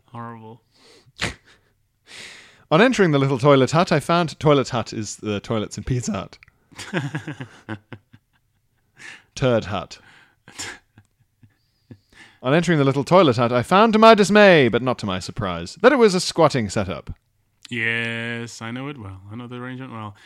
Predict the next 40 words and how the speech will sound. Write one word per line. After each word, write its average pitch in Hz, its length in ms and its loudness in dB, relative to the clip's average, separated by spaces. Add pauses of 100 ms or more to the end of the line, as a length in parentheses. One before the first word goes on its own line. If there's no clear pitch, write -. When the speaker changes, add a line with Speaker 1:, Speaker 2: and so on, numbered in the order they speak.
(120)
Speaker 1:
Interesting, 208 300 -4
I 131 40 0
didn't 147 140 -6
know 143 120 -6
it 131 40 -6
was, 127 160 -10
it 139 100 -12
was, 127 160 -12 (420)
it 131 220 -14
existed 127 420 -16
in 123 200 -10
Russia 131 240 -14
as 131 80 -14
well. 151 140 -12
I 104 60 -12
thought 120 100 -16
it - 20 -12
was 110 100 -12
a 107 60 -16
pure 117 300 -14
China, 123 560 -14 (140)
Speaker 2:
Well, 123 320 -2
Speaker 1:
East 131 220 -16
Asia 123 240 -14
thing. 104 240 -20 (120)
Speaker 2:
well, 175 120 -2
yeah, 139 100 0
there's 147 160 -2
squatting 220 280 -2
toilets 127 260 -2
in 110 60 -8
France. 135 560 -10 (420)
Speaker 1:
Fair 101 200 -10
enough. 202 420 0
Speaker 2:
And 107 100 -12
so 117 220 -4
service 127 320 -4
stations - 360 -10
somewhere. 185 220 4
Speaker 1:
I 208 400 -8